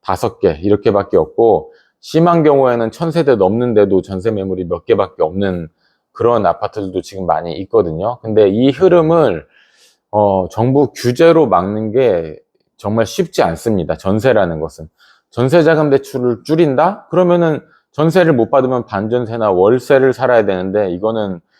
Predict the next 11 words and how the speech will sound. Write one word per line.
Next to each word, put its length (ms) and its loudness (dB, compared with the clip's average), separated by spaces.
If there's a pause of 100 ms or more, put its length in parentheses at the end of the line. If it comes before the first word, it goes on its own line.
(180)
오히려 360 4
서민들에게 680 0
불리한 420 2
정책이거든요. 880 -8
그렇기 260 -8
때문에 580 0 (360)
정부에서 680 2
전세를 1040 4
조율하는 520 0
거는 300 -10
상당히 680 -6